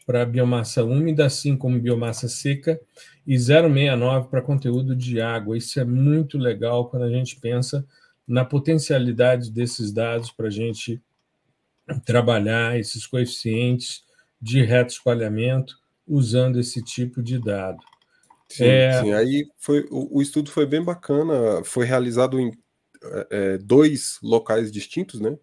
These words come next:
Speaker 2: Como pode
Speaker 1: Na
Speaker 2: ver aí.
Speaker 1: Alemanha, exato, é.
Speaker 2: Com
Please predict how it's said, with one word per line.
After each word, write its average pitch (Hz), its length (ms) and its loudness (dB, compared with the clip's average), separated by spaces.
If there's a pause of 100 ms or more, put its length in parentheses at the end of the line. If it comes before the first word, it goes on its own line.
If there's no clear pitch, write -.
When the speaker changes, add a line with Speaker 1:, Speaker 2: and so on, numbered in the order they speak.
(260)
Speaker 2:
Como 104 180 -4
pode 110 180 0
Speaker 1:
Na 110 80 2
Speaker 2:
ver - 60 2
aí. 110 80 2
Speaker 1:
Alemanha, 107 380 -2
exato, 110 500 -2
é. 98 200 -6 (320)
Speaker 2:
Com 143 840 4